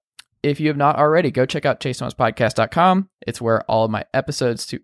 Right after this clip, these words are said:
all of my podcasts are, all of my writing that I do, uh, more information on me and who I am, um, and why you should be listening to this podcast and reading my work and all of that great stuff. Go do that. Go to Chase Thomas Podcast today.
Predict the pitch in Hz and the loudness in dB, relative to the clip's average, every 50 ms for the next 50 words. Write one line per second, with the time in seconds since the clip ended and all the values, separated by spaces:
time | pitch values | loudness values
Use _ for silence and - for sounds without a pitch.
0 | _ - - 123 117 110 117 - - - - - 160 160 - - 165 160 160 - | _ -4 0 0 0 0 -2 -6 -8 -8 -4 -2 -2 -2 -2 -2 -2 -2 -2 -2
1 | - - 147 147 151 165 - - - _ _ - - 147 180 196 196 196 190 165 | 0 2 2 4 2 0 -2 -8 -20 _ _ -2 2 2 4 4 4 4 4 4
2 | 147 143 175 202 208 151 71 - - _ _ _ - 123 120 113 110 - 104 110 | 4 4 4 4 4 0 -2 -4 -8 _ _ _ -2 0 2 2 2 0 -2 -4
3 | - - _ _ - - 104 107 110 107 117 127 147 160 - 165 - 170 165 160 | -6 -8 _ _ -6 -4 -2 0 0 -2 -2 -2 -4 -4 -4 -6 -8 -6 -6 -4
4 | 165 160 - 175 165 160 165 170 180 175 160 160 165 170 175 170 175 180 190 214 | -4 -4 -4 -4 -4 -4 -2 -4 -4 -4 -4 -4 -4 -4 -2 -2 -2 0 2 2
5 | 226 220 180 123 - - - - - - 139 - - - 123 123 131 135 135 131 | 4 4 4 4 2 -2 -10 -20 -20 -20 -16 -8 -2 0 2 4 4 2 2 0
6 | 127 - - 147 143 139 143 156 160 170 - 175 165 170 175 185 - 180 175 175 | -4 -4 -4 -2 -2 0 0 0 -2 -2 -4 -6 -4 -4 -4 -4 -4 -6 -8 -8
7 | 180 - - - - - - 165 117 - - - 147 147 156 165 180 180 180 185 | -4 0 2 2 2 2 0 -2 -4 -4 -4 -6 -6 -4 -2 -2 -2 -2 -2 -2
8 | - - - - 190 170 - - 123 127 131 120 113 - 123 113 - - 113 110 | -2 0 2 2 2 2 2 0 2 4 4 4 4 4 2 0 2 0 -4 -4
9 | - - - 110 - - - _ _ _ _ _ _ - - 175 180 185 202 196 | -4 -4 -4 -4 -4 -4 -8 _ _ _ _ _ _ -2 2 2 2 2 2 2
10 | 180 196 196 156 - - 147 156 160 160 151 - - - - 151 151 - - 151 | 4 4 4 4 2 0 -2 -2 0 -2 -4 -6 -8 -8 -4 -4 -4 -4 -4 -6
11 | 143 - - 143 139 139 - - 139 135 135 - - - 123 110 - 139 165 170 | -6 -4 -2 0 0 0 0 0 0 0 0 0 -2 -8 -6 -2 0 2 4 4
12 | 143 90 - | 4 2 0